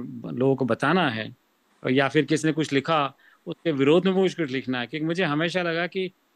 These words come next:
अ, हाँ में हाँ मिलाने से कोई बात नहीं होनी। तो मैं कोशिश करता हूँ कि दूसरे का पक्ष भी सामने रखूँ। तो ज़्यादातर तो मेरे यही, अ, रहती है। और आजकल जैसे आप बोल रहे हैं कि,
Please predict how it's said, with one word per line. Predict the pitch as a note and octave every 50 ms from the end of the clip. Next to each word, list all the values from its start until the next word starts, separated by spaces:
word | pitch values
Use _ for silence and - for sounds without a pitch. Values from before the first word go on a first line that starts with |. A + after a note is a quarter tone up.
| _ _ _ _ _ _ -
अ, | E3 D#3 D3+ C#3 - - -
हाँ | C#3+ D#3+
में | F3+ F#3 F3+
हाँ | D#3 D#3 F3 E3+
मिलाने | E3 E3 E3 E3 D#3+
से | D3+ D#3
कोई | E3 D3+
बात | C#3+ B2+ B2+ - -
नहीं | C3 A#2 A2
होनी। | A2 G#2 G2 - _ _ _ _ _ _ _ _ _ _ _ _ _ _ _ - - - - - _ _ _ _ _ _ _ _ -
तो | D#3 D#3
मैं | D#3 D#3 D#3+ E3 D#3+ _ -
कोशिश | E3 - _ _ _ - E3 D3 E3 F#3+ -
करता | - F3+ E3 D#3 - E3
हूँ | E3 D#3+
कि | D#3 F3
दूसरे | D3+ D3 D3 C#3+ D3+ D#3
का | D#3
पक्ष | D#3 - D#3 D3 - -
भी | D#3+ D3
सामने | B2+ C3+ C3 C3+ C3 B2
रखूँ। | A#2 - - A#2 A#2 - _ _ _ _ _ _ _ _ _ _ _ _ _ _ -
तो | C#3 C3+ C#3
ज़्यादातर | C3+ C#3 D3 D3 E3 D#3+ F#3 E3+
तो | D#3+ - E3+
मेरे | D#3+ D#3 D#3 D#3 D#3 D3 C#3+ _ _ _ _ _ _ _ -
यही, | D3 C3+ C3 C#3 D3 C#3+
अ, | C#3 C#3 - D3 D3+ C#3+ C3+ C3 C3 - B2+ D3+ D#3 - _ _ _ -
रहती | A#2 A#2+ A#2 - B2+ A#2
है। | A2+ A#2 B2 C3+ - - _ _ _ - C3+ C3+ C#3 _ _ _ _ _ _ _ -
और | D3 D3 D#3+ D#3+ E3
आजकल | D#3+ D3+ C#3+ D3 D3 - - G3+
जैसे | G3+ F#3 G3
आप | F#3 F#3 F3+
बोल | F3+ F3+ E3+ E3+
रहे | F3+ F3+
हैं | F3+ F3+
कि, | E3 F3 F3+ E3+